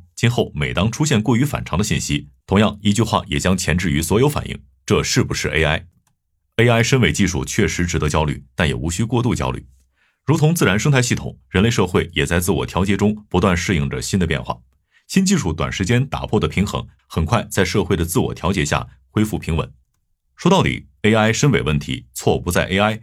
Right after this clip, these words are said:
也不在深伪。A I深伪如同过去每一种造假技术一样，不过是为选择提供了一种平移。技术无罪，问题还是人的问题。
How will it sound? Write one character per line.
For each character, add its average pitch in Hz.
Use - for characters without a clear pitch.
也 65
不 87
在 87
深 147
伪。 -
A 110
I 110
深 120
伪 -
如 87
同 98
过 104
去 90
每 69
一 104
种 67
造 87
假 -
技 98
术 71
一 71
样， 92
不 117
过 131
是 123
为 123
选 64
择 73
提 87
供 98
了 98
一 90
种 -
平 82
移。 123
技 -
术 -
无 -
罪， -
问 92
题 76
还 78
是 73
人 65
的 220
问 71
题。 -